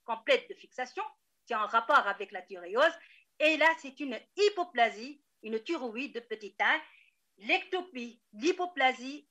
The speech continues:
et la thyréose définissent la dysgénésie thyroïdienne.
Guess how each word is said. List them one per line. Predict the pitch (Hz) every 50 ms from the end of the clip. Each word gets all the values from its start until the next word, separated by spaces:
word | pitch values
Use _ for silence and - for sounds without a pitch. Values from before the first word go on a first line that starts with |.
| _
et | 208 202 202
la | 220 262 269
thyréose | - 302 294 240 240 226 208 208 240 254 240 - _ _ _ _ _
définissent | 202 254 269 - 254 233 214 214 233 240 - - _ _ _ _ _ _ _ _ - 185
la | 220 262 247
dysgénésie | 214 247 254 220 - 240 233 202 190 185 175 208 247 285 - _ _ _ _
thyroïdienne. | - 349 - 262 233 175 - - - _